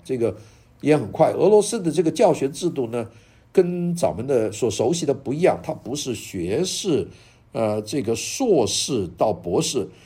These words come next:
他呢，就一口气读五年，就副博士啊，这个副博士就够了啊，就够了。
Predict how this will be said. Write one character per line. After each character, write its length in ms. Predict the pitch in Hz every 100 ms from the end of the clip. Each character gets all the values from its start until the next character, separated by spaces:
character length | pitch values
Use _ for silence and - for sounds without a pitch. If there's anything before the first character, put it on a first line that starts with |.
| - -
他 200 | 175 180
呢， 300 | 180 170 156
就 140 | 160
一 140 | 202
口 140 | 240 185
气 140 | 202
读 120 | -
五 180 | 175 123
年， 220 | 78 82
就 160 | 123 113
副 420 | - - 320 240
博 320 | 85 82 87
士 280 | 147 - 117 - _ _
啊， 240 | 107 - - _ _
这 100 | -
个 100 | 175
副 200 | - 269
博 180 | 165 131
士 180 | 143 131
就 140 | 104
够 340 | 113 240 208 101
了 200 | - 92
啊， 60 | 82
就 160 | -
够 200 | -
了。 60 | 117